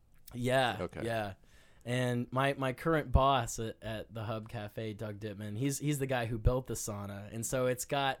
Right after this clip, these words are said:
Speaker 1: it, it's so, it's so strange to see all these little aspects of my life, like, fill in the gaps. Like, Doug Dittman's, uh, sauna architecture is the same architecture that you see at the Hub Cafe, like, with the,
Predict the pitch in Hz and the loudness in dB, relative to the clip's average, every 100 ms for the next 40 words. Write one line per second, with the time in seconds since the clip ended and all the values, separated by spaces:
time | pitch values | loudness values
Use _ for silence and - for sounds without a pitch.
0 | - 139 - - 160 - - _ 156 147 | -6 -6 -6 -20 -20 -20 -20 _ -4 -2
1 | - 220 208 208 - 139 - 196 190 - | 2 4 6 6 4 -6 -2 -2 -2 -2
2 | 170 165 156 151 - - 123 120 117 113 | 0 2 0 -2 -4 -6 -4 -2 -2 -4
3 | 113 113 117 120 123 - 120 117 120 - | -6 -8 -4 -2 -2 -4 -4 -4 -6 -2
4 | 117 110 117 107 110 110 110 110 113 - | -2 -2 -6 -4 -4 -2 -2 -2 -4 -8
5 | 113 104 - - 127 127 123 123 113 110 | -8 -8 -10 -4 -2 0 0 0 -2 -4
6 | 113 123 - - - 123 123 120 117 143 | -4 -4 -6 -10 -6 0 0 -2 -4 -2
7 | 147 143 139 139 135 131 127 - - - | 0 0 -2 0 -2 -2 -2 -6 -12 -20
8 | - - _ 123 120 117 110 - - - | -20 -20 _ 0 2 0 -2 -4 0 4
9 | 156 165 160 151 139 147 147 127 131 - | 6 8 6 4 2 2 0 -2 -4 -4
10 | - 113 110 113 110 117 - 131 123 127 | -4 -4 -4 -6 -6 -4 -2 0 0 0
11 | 117 117 120 120 117 - 110 110 101 104 | -2 -4 -4 -4 -6 -4 -4 -4 -6 -8
12 | - 117 107 107 101 110 107 - 110 - | -6 -4 -4 -6 -6 -6 -6 -6 -6 -6
13 | 110 113 120 135 - - - - 120 - | -6 -2 -4 -6 -14 -20 -20 -4 0 2
14 | 107 - | 0 -2